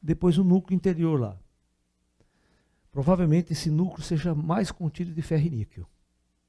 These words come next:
É os mais pesados que tem, que vai pro fundo. Agora, Laércio, como que você me explica que a gente minera ouro aqui, prata, platina? Por que que não afundou? Boa, essa é a pergunta inteligente a se fazer.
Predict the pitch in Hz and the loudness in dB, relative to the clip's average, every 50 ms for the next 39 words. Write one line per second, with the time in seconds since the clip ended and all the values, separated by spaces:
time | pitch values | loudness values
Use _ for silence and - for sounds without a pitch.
0 | _ - 214 202 240 202 180 190 190 196 - - 175 135 120 131 131 143 151 151 | _ -10 -6 -4 -4 -2 0 0 0 -2 -2 -4 -4 -4 -2 -4 -4 -4 -6 -8
1 | - - - - - 127 131 139 135 127 135 131 - 135 - - _ 120 120 131 | -14 -20 -20 -14 -10 -10 -8 -10 -10 -12 -14 -14 -14 -16 -20 -18 _ -14 -14 -14
2 | 135 139 - _ _ _ _ _ _ _ _ _ _ _ _ _ _ _ 220 226 | -14 -16 -20 _ _ _ _ _ _ _ _ _ _ _ _ _ _ _ 2 4
3 | 220 262 254 185 147 - - _ - 220 277 294 294 269 240 147 117 - - - | 4 4 4 4 0 -2 -8 _ -6 -4 -2 0 0 0 2 0 0 -2 -4 -8
4 | 53 50 50 _ _ _ _ _ _ _ _ _ _ _ _ _ _ - 494 480 | -12 -16 -18 _ _ _ _ _ _ _ _ _ _ _ _ _ _ 0 0 0
5 | 466 - - 214 180 190 175 - 185 165 147 - - - 175 202 196 - 165 - | 0 -2 -6 -2 0 0 0 0 0 0 -2 -4 -4 -2 0 0 0 0 -4 -4
6 | 175 156 131 170 170 - 175 175 175 165 165 165 160 160 160 165 151 139 143 147 | -4 -2 -2 -4 -4 -2 0 2 4 4 4 4 4 4 4 4 4 4 4 6
7 | 156 156 151 135 127 123 - 156 147 139 - - 131 131 139 143 139 135 - 139 | 4 4 4 4 2 0 0 -2 -2 -2 -2 -4 -4 -2 -2 -2 -2 -4 -4 -6
8 | - - 123 113 - - 156 151 147 151 147 143 143 143 135 _ _ _ _ _ | -6 -6 -6 -6 -6 -6 -6 -4 -2 -2 -2 -2 -2 -4 -6 _ _ _ _ _
9 | _ _ _ _ _ _ _ _ _ _ _ _ _ _ - 277 - 302 233 220 | _ _ _ _ _ _ _ _ _ _ _ _ _ _ -4 -2 0 2 2 0
10 | - - 202 185 160 135 127 110 98 98 - - _ _ _ _ _ _ _ _ | 0 0 0 0 2 2 2 2 0 -2 -6 -10 _ _ _ _ _ _ _ _
11 | _ _ _ _ _ _ 110 101 98 104 - - 139 147 - - 180 175 - 190 | _ _ _ _ _ _ -18 -16 -16 -12 -8 -6 -6 -4 -4 -6 -8 -6 -4 -4
12 | 165 165 175 - 202 180 - 196 220 220 165 156 156 151 151 147 - 185 - 185 | -4 -4 -4 -6 -6 -6 -6 -6 -6 -4 -2 -2 -2 -2 -6 -10 -14 -14 -12 -12
13 | 170 113 98 110 110 | -10 -10 -10 -10 -12